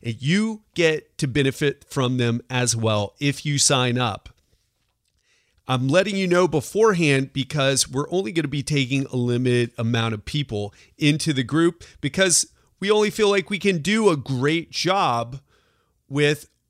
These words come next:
a certain amount of people. And beyond that, it gets too crazy. So if you're looking to get your health handled, if you're looking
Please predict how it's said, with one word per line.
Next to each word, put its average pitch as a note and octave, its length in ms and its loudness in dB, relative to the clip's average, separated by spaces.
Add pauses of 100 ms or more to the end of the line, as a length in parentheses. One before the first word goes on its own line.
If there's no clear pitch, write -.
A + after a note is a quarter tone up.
(100)
a C#3+ 80 2
certain C3+ 280 2
amount C#3 280 0
of C3 60 -4
people. D#3+ 380 -2
And A2 220 -8
beyond D#3+ 460 2
that, C#3 300 -2
it G#2+ 200 -8
gets C#3+ 340 0
too B2+ 420 0
crazy. F3+ 600 0 (460)
So D3 220 4
if C#3 140 -4
you're G#3+ 260 4
looking D#3+ 580 2
to C3 160 -4
get E3 340 -2
your F3+ 120 0
health D3+ 300 0
handled, D3 460 -2
if C#3 220 -2
you're D#3+ 160 0
looking D#3+ 520 -2